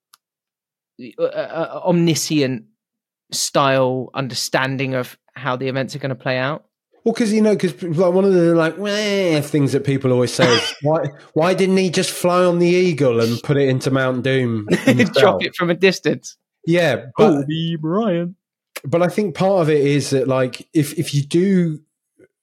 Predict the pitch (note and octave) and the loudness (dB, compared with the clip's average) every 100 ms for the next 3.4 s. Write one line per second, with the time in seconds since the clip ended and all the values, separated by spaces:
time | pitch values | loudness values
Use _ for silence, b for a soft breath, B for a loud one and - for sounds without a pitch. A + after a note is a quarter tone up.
0 | _ _ E3 A2+ _ _ _ _ _ - | _ _ -20 _ _ _ _ _ _ -4
1 | E3+ D3 D3 B2+ C#3+ C3+ C3 B2 C3+ B2+ | -2 0 -2 0 0 0 -2 -2 -2 0
2 | B2 A#2+ A2+ - - b b b - C#3+ | 0 2 0 -4 -16 b b b -2 0
3 | C3+ - - | 0 -2 -8